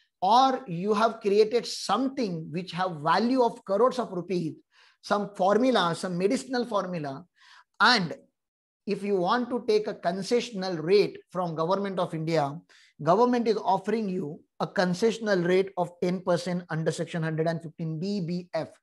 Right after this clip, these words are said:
Very important, my dear friend. Under section hundred and fifteen B B F, this is the special provision created for royalty. Under this section, royalty is taxable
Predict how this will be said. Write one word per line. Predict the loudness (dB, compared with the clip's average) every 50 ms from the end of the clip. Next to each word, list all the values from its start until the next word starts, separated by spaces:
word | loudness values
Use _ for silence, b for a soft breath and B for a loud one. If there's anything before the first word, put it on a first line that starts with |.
| _ _ _ _ _ _ _ _ -6
Very | 2 4 4 6 6
important, | 4 2 2 2 0 0 -2 -4
my | -6 -6 -6
dear | -6 -6 -8
friend. | -8 -10 -14 -18 -18 -20 b b b b b b b b _ _ -4
Under | -2 2 2 2 4
section | 4 2 2 2 0 0
hundred | 0 0 0 0 0
and | 0 -2 -2
fifteen | -6 -8 -6 -6 -4 -4 0 0
B | 0 0
B | 0 -2 -4 -6 -8 -4 0
F, | 2 2 2 2 -2 -12 -20 _ _ _ _ _ -8
this | -6 -6 -6
is | -4 -4
the | -4
special | -4 -4 -2 0 0 2 2 0 0 0
provision | 0 0 0 0 0 0 -4 -4
created | -4 -4 -2 0 0 -2 -2 -6 -6 -4
for | -2 0 2
royalty. | 2 4 6 6 6 6 4 2 0 0 0 -2 -6 -12 -18 -20 _ _ _ _ _ _ _ _ _ b b b b b b b 0
Under | 2 2 4 2
this | 2 2 4 4 4 4
section, | 4 2 2 0 0 0 -2 -2 0 0 -2 -6 -10 -14 _ _ _ _ -12 -8
royalty | -2 0 2 4 4 4 2 0 -6 -6 -6 -6 -6 -4
is | -4 -2 -2 -4 -2 0
taxable | 0 0 0 -2 -6 -6 -6 -2 -2 -2 -2